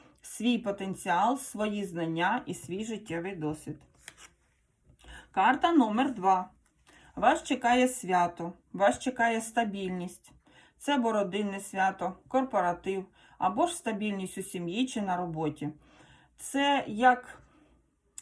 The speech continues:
такі, знаєте, як ви подитожите, чого ви досягли. Це не якісь невеличкі успіхи, але як одна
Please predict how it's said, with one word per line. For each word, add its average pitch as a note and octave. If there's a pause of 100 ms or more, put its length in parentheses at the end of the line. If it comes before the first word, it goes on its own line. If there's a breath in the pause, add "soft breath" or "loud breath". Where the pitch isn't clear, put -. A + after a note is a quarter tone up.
(160)
такі, B3
знаєте, B3
як G#3+
ви A#3+
подитожите, A3+
чого G3+
ви G3+
досягли. F#3+ (260 loud breath)
Це F#4
не F#4
якісь D#4
невеличкі D#4+
успіхи, E3 (280 loud breath)
але B3+
як B3+
одна C4